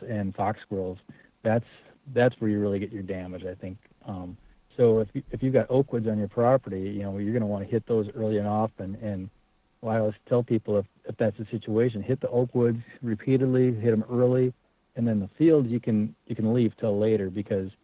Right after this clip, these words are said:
you know, nothing should bother them out there. Um, here we have red squirrels, and, uh, they do chew on antlers, but not really to the extent that the, uh, the,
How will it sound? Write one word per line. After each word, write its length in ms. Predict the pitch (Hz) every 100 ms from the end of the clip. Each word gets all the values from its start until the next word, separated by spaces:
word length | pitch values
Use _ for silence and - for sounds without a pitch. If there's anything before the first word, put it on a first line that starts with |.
| _ - _ -
you 80 |
know, 80 | 107
nothing 320 | 98 113 110 98
should 140 | 117
bother 320 | 98 98 101 98
them 200 | 95 90
out 180 | 82 -
there. 340 | 101 90 - _ _ _ _ -
Um, 420 | 104 95 95 120
here 360 | _ - 175 170
we 160 | 139 127
have 380 | 127 120 107 110
red 240 | 113 131 135
squirrels, 460 | - 104 98 101 104 -
and, 360 | - 113 104 101
uh, 200 | 98 101 101 _ -
they 100 | 151
do 160 | 156
chew 260 | 160 156 135
on 140 | 117
antlers, 380 | 113 113 107 104 101
but 140 | 107 - _
not 260 | 127 135
really 220 | 120 117 110
to 140 | 107
the 60 | 101
extent 460 | - - 113 104 -
that 160 | 101
the, 260 | - 95 90
uh, 120 | 90 104 _ _ _
the, 140 | -